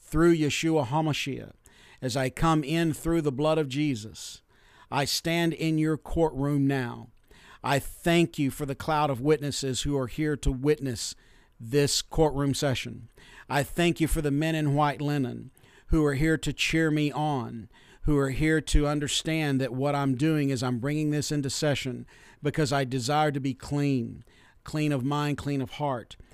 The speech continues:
I want my bloodline to be dealt with in anything that's brought up by the accuser, and I want it to be void and nullified in this courtroom. That is my purpose.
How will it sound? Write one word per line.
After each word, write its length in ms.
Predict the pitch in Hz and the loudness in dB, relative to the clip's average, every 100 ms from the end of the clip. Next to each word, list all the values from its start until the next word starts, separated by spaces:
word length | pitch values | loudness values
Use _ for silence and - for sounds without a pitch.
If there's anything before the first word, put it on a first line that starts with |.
| - - | -20 -6
I 60 | 135 | 0
want 220 | 143 143 | 0 0
my 160 | 139 135 | -2 0
bloodline 580 | 143 156 143 147 143 | 2 4 2 2 2
to 100 | 139 | 0
be 240 | 131 139 135 | 0 0 0
dealt 360 | 120 139 147 | 0 0 0
with 400 | 143 156 156 - - - - | 2 2 2 -2 -14 -20 -6
in 160 | 127 120 | -2 0
anything 500 | 147 160 143 156 151 | 0 0 0 0 0
that's 140 | 131 | -2
brought 280 | 117 143 147 | -2 0 0
up 120 | 139 | 0
by 160 | 139 135 | -2 -2
the 140 | 135 | -2
accuser, 580 | 123 - 143 143 175 190 - _ - - - | -2 -2 -2 -2 -4 -6 -12 _ -20 -16 -4
and 360 | 233 160 185 - | -2 0 -2 -2
I 80 | 127 | -2
want 260 | 127 151 | 0 0
it 60 | 147 | -2
to 80 | - | -4
be 200 | 131 127 | -2 -2
void 460 | 104 104 156 180 175 | -2 0 4 6 4
and 140 | 165 | 2
nullified 560 | 170 170 151 139 127 127 | 2 2 0 -2 -2 -2
in 140 | 135 | -2
this 160 | 143 - | -2 -4
courtroom. 460 | 160 160 123 113 | -2 0 0 -4
That 180 | 110 117 | -4 -4
is 120 | 131 | -4
my 160 | 131 143 | -2 -2
purpose. 680 | 151 156 - - - - | 0 -2 -2 -10 -14 -16